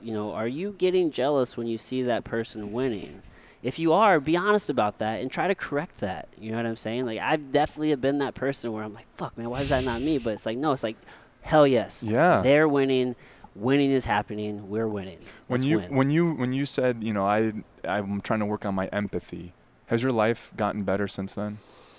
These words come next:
Speaker 1: Yeah, man, for sure, for sure. I'm definitely able to actually connect with people, uh,
Speaker 2: And
Speaker 1: uh,
Speaker 2: that
Speaker 1: in
Speaker 2: helps
Speaker 1: a
Speaker 2: your
Speaker 1: way.
Speaker 2: life, and that you, you feel better about yourself, and
Speaker 1: Oh, yeah.
Speaker 2: yeah, that's because it was true.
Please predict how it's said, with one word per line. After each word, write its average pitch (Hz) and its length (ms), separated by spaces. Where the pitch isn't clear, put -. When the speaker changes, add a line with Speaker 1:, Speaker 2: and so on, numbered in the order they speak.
Speaker 1:
Yeah, 160 320
man, 113 400
for 120 220
sure, 123 540
for 113 180
sure. 127 320
I'm 101 180
definitely 110 360
able 107 260
to - 140
actually 101 280
connect 98 480
with 101 160
people, 170 400
uh, 90 40
Speaker 2:
And 92 440
Speaker 1:
uh, 110 120
Speaker 2:
that 113 60
Speaker 1:
in - 60
Speaker 2:
helps 101 220
Speaker 1:
a - 20
Speaker 2:
your 104 100
Speaker 1:
way. 104 200
Speaker 2:
life, 92 280
and 98 100
that 92 280
you, 101 100
you 98 220
feel 101 240
better 95 220
about 95 260
yourself, 92 480
and 90 120
Speaker 1:
Oh, 90 140
yeah. 104 460
Speaker 2:
yeah, 165 400
that's 107 240
because 110 340
it 107 60
was 113 180
true. - 400